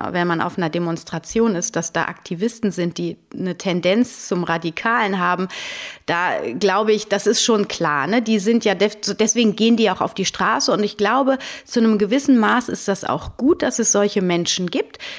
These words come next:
Weil wenn's nur Leute sind wie ich, die so im Hintergrund sitzen und ich möchte einfach in meinem Umfeld möglichst positiv,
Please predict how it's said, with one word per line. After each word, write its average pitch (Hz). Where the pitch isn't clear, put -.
Weil 202
wenn's 233
nur 262
Leute 233
sind 208
wie 190
ich, -
die 214
so 196
im 160
Hintergrund 240
sitzen 233
und 208
ich -
möchte 220
einfach 185
in 196
meinem 175
Umfeld 233
möglichst 220
positiv, 226